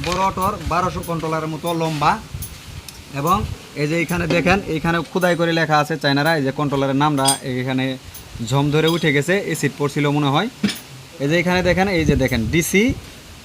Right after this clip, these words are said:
এই যে ডিসি আটচল্লিশ ভোল্ট অবলিক, এই যে দেখেন ষাট ভোল্ট লেখা আছে, এই যে দেখেন আটচল্লিশ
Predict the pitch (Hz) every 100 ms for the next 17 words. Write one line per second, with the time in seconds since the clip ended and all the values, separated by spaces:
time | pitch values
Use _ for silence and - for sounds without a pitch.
0 | - 127 127 135 175 - 208 254 - -
1 | 147 - 170 175 165 196 240 - - 143
2 | 147 196 214 - 196 190 160 139 135 -
3 | 123 113 120 120 110 104 98 101 107 113
4 | 147 226 - - - - - - - 131
5 | 135 160 165